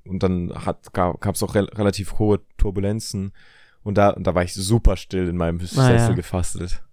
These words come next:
Speaker 2: Ja, okay.
Speaker 1: Aber ich hab auch ein bisschen Flugangst, so, aber, ja.
Speaker 2: Also, was, was er sagt, ähm, was eigentlich aktueller Stand ist der Wissenschaft, ist, dass in Notsituationen kommt das Beste im Menschen zum Vorschein. So zum Beispiel jetzt, jetzt auch, ähm,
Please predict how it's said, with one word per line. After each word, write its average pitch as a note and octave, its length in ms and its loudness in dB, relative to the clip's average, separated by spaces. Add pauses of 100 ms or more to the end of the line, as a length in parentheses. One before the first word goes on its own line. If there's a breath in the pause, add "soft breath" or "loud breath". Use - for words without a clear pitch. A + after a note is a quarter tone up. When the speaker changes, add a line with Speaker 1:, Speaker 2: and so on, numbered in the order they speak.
(160)
Speaker 2:
Ja, A#2+ 500 2 (280)
okay. B2 100 0
Speaker 1:
Aber G#2 100 4
ich - 80 4
hab A2+ 80 2
auch G#2+ 100 2
ein G#2+ 60 -2
bisschen G2 180 -6
Flugangst, G2 560 -2
so, F2+ 160 -2
aber, F#2 260 2 (800 soft breath)
ja. G#2 220 0 (840 loud breath)
Speaker 2:
Also, C#3 340 4
was, C#3 280 2
was C#3 180 0
er E3 180 4
sagt, D#3+ 440 -2 (520)
ähm, B2+ 480 2
was - 220 0
eigentlich B2+ 220 2
aktueller B2+ 280 4
Stand B2+ 260 0
ist B2+ 120 -4
der A#2+ 80 2
Wissenschaft, B2 340 0
ist, - 160 -2
dass B2 140 0
in B2 140 0
Notsituationen C3 720 2 (260 soft breath)
kommt B2 200 0
das A#2+ 120 2
Beste - 320 2
im A#2+ 60 -2
Menschen A#2+ 280 -2
zum - 160 -8
Vorschein. A2 640 0 (460 loud breath)
So - 120 -2
zum C#3 160 2
Beispiel C3+ 280 4
jetzt, B2+ 140 0
jetzt B2 240 -2
auch, B2 280 2
ähm, A#2 380 0